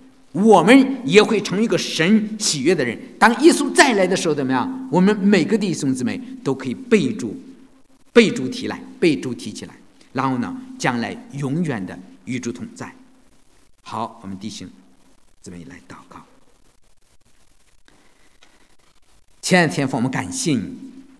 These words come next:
我们赞美你。主啊，我们知道人生命的长短不在乎在这个世界上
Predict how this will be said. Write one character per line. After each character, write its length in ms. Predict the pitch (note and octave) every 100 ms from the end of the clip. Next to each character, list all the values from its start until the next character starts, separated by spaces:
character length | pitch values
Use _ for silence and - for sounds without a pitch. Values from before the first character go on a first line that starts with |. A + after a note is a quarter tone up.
| - - _ _ _
我 120 | C#3
们 120 | C3+
赞 220 | A#2+ C3
美 140 | G#2 F#2+
你。 80 | D2+ - - - _ - - - - - - - - - - _ -
主 100 | E3
啊， 120 | D#3+
我 60 |
们 100 | G3
知 80 | G#3
道 120 | F#3+ D3
人 260 | D3 D#3+ A3+
生 380 | C4 - D#4 C#4
命 480 | G#3+ C3+ - - - -
的 80 | C#3
长 320 | - B2 A#2
短 320 | A#2+ G2+ - - - -
不 120 | B2+
在 300 | C3 E3 A2+
乎 140 | -
在 120 | -
这 120 | A2 A#2
个 60 |
世 240 | - - A3
界 160 | B2
上 240 | A2 F#2